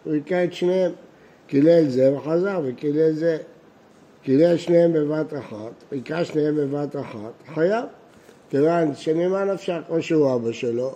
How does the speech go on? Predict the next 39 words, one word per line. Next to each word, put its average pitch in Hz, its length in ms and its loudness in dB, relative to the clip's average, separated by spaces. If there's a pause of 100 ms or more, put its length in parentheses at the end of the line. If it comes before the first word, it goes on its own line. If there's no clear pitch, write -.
או 175 80 -8
שהוא 226 320 -2
אבא 190 160 -6
שלו. 139 220 -6 (840)
רבי 127 180 2
יהודה 185 320 6
אומר, 117 380 0
בבת 170 400 -2
אחת 127 420 -10
חייב, 156 360 -2 (280)
בזה 113 280 -4
אחר 160 220 -4
זה 214 180 0 (100)
פטור. 165 400 -2 (140)
למה? 117 340 -6 (100)
כי 143 140 -4
זה 151 160 0
התרעת 165 460 -6
ספק. 160 440 2 (720)
מה 143 340 4
מתרים 147 500 2
בו? 135 160 -6 (260)
תיזהר, 165 560 4
אם 143 80 -2
תכה 165 300 -2
את 160 120 -4
אבא 170 220 -2
שלך, 156 160 -4 (100)
אתה 151 120 -8
חייב 160 180 2
מיתה. 147 440 0 (100)
הוא 120 100 -10
אומר, 135 140 -2
"מי 147 200 2
אמר 143 220 2
לכם 131 300 -4
שזה 123 300 -4
אבא 117 160 -6
שלי?" 113 160 -10